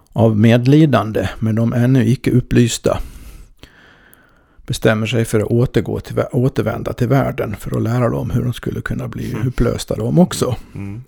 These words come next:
Speaker 1: Och det är ju liksom lite grann ett steg i rätt riktning skulle jag säga, men det är ju ändå f-, inom ramen för,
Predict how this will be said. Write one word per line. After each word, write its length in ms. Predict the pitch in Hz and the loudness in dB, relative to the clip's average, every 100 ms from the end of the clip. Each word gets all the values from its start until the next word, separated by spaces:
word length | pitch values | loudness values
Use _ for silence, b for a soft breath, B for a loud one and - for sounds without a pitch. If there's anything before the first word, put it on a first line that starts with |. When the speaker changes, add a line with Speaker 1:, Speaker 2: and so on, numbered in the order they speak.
| - | -8
Speaker 1:
Och 120 | 123 | -2
det 80 | 135 | 2
är 40 | 139 | 4
ju 120 | 123 | 4
liksom 340 | 117 - 120 | 2 0 0
lite 280 | 120 156 - | 2 2 2
grann 360 | 180 175 95 98 | 4 4 4 -2
ett 100 | - | -4
steg 440 | - 60 57 - | 0 0 0 -8
i 120 | - | -6
rätt 240 | 60 60 117 | -6 -6 -4
riktning 360 | 117 - 110 | -4 -4 -8
skulle 200 | 113 - | -6 -8
jag 160 | - 113 | -6 -6
säga, 340 | - 67 - | -4 -4 -4
men 240 | 127 117 117 | -4 -2 0
det 60 | |
är 40 | 120 | 0
ju 120 | 117 | 2
ändå 220 | 120 131 | 2 2
f-, 340 | 127 - 139 151 | 0 -4 -10 -4
inom 440 | 147 120 123 110 | 2 4 4 4
ramen 560 | 117 131 151 139 104 110 | 4 6 6 6 2 -4
för, 340 | - - 60 | 0 0 0